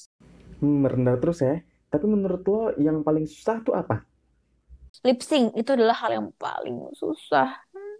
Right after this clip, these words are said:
Speaker 2: Gitu loh. Jadi karena kita baca teks, kita lihat juga film, apa, mukanya, T V-nya. Jadi
Speaker 1: Hmm.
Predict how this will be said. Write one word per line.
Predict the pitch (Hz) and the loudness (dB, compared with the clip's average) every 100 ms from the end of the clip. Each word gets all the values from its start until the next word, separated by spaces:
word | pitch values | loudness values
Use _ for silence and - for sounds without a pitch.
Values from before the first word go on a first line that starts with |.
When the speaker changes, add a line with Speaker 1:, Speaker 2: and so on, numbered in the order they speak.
| _ _ | _ _
Speaker 2:
Gitu | 233 226 | -4 2
loh. | 180 190 | 6 6
Jadi | 190 214 | 6 4
karena | 269 233 311 330 | 4 2 0 -2
kita | 240 339 | 0 4
baca | 233 214 | 4 4
teks, | - 196 - - - - - 269 | 0 -2 -4 -14 -20 -20 -12 0
kita | 311 | 2
lihat | 294 247 | 2 0
juga | 285 247 254 254 - _ | -2 2 2 2 -4 _
film, | - 240 233 233 | -4 -2 0 -2
apa, | 233 262 247 | -4 -4 -4
mukanya, | 220 226 - 240 226 233 240 _ _ | -6 -6 -6 -4 -6 -8 -16 _ _
T | 233 233 | -4 -4
V-nya. | 226 220 214 | -4 -4 -2
Jadi | 208 277 | -2 -2
Speaker 1:
Hmm. | 277 | -6